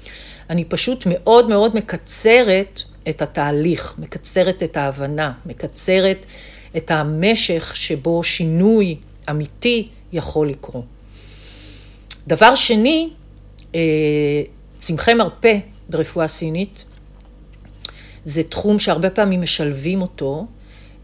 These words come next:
אה, וחשוב לדעת שלצמחי מרפא יש המון צמחים שמטפלים ברמה הרגשית. וכמובן שלחולי פיברו, אנחנו תמיד נשתמש בצמחים שיש להם השפעה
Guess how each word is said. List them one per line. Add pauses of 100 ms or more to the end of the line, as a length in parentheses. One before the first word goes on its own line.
(160)
אה, (520)
וחשוב
לדעת
שלצמחי
מרפא
יש
המון
צמחים
שמטפלים
ברמה
הרגשית. (640)
וכמובן
שלחולי
פיברו, (380)
אנחנו
תמיד
נשתמש
בצמחים (260)
שיש
להם
השפעה